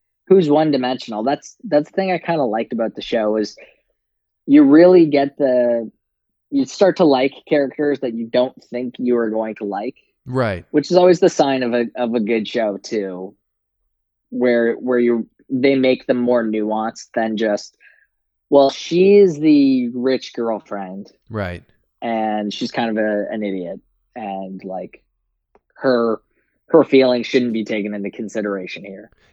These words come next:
Speaker 2: Do we see more of the guy who shows him the bagel glitch, where if you close the,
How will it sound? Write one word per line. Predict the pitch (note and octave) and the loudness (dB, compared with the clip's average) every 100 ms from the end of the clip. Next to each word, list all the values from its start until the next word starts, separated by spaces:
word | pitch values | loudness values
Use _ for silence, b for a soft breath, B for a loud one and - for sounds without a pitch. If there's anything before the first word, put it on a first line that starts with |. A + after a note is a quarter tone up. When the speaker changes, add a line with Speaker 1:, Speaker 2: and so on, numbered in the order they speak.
| - | -8
Speaker 2:
Do | A#3+ | -4
we | B3+ | -4
see | - | -4
more | D#4+ D4+ D4 | -6 -4 -4
of | |
the | A#3+ | -4
guy | F#3+ F#3 F#3+ F#3+ - - | -2 -2 0 -2 -6 -8
who | E3 E3 | -6 -6
shows | - E3 E3+ | -4 -4 -4
him | F3+ D#3 D3 | -6 -8 -6
the | C#3+ | -6
bagel | B2+ B2+ C3+ E3+ | -4 -4 -4 -6
glitch, | F3 G3 A3+ - | -2 -4 -4 -8
where | D3 | -4
if | D3 C#3 - | -4 -4 -8
you | C3+ | -10
close | - D3 D3 C3+ | -6 -4 -4 -4
the, | C#3+ C3+ | -6 -6